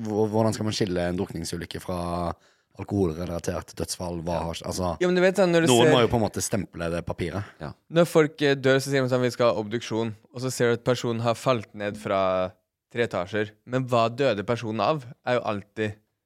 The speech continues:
Speaker 2: Det skal alltid en obduksjon til. Ja, den døde faktisk av, ø, overdose før fallet.
Speaker 1: <laughs> Ja, ja, ja.
Speaker 2: Narkotika.
Speaker 1: Ja.
Speaker 3: La oss si at disse tallene er sånn cirka-tall, da.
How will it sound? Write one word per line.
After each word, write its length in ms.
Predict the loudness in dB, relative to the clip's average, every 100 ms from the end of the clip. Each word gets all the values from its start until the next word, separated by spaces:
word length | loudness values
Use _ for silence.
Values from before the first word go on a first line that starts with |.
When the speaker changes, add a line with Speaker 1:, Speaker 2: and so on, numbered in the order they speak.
| _ _ _ _ -8
Speaker 2:
Det 120 | -2
skal 160 | 2 2
alltid 160 | 0
en 60 | -6
obduksjon 520 | -6 -6 -8 -8 -6
til. 200 | -4 -4 -2
Ja, 140 | 0 0
den 80 | 2
døde 220 | 2 2
faktisk 240 | 0 -4 -6
av, 380 | 0 2 2 0 -10 _ _ _
ø, 100 | -4 -2 2
overdose 600 | 4 4 2 -6 -6 -10
før 360 | -2 0 0
fallet. 320 | -2 -2 -2 -4
Speaker 1:
<laughs> 20 | _ _ _ _ _ _ _ -16 -10 -4
Ja, 60 |
ja, 0 |
ja. 80 | 0
Speaker 2:
Narkotika. 540 | 0 0 0 0 0 -2 -2 -8 _
Speaker 1:
Ja. 120 | -6 -6 -8 _ _ _ _ _ _ _ _ _ _ _ _ _ _ -2
Speaker 3:
La 140 | 0
oss 140 | 0 0
si 80 | -2
at 80 |
disse 160 | -2 -6
tallene 300 | -4 -2 -2
er 60 | -4
sånn 100 | -6
cirka-tall, 460 | -6 -6 -4
da. 40 | -2